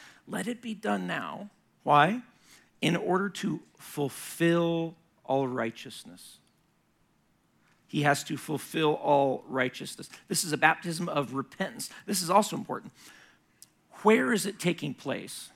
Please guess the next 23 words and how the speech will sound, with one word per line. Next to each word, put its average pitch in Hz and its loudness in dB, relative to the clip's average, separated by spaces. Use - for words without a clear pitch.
Certainly 151 -4
the 127 -4
Jordan 127 -4
River. 139 -2
Where's 139 -6
the 135 -8
Jordan 120 -4
River? 131 -2
At 143 -16
this, 135 -6
it's - -6
in 160 2
the - 0
wilderness, 139 0
right? 123 -2
<clears throat> - -6
It's 135 -6
in 147 2
the, 139 -2
the 156 0
wilderness 226 -2
is 170 -2
significant 156 -2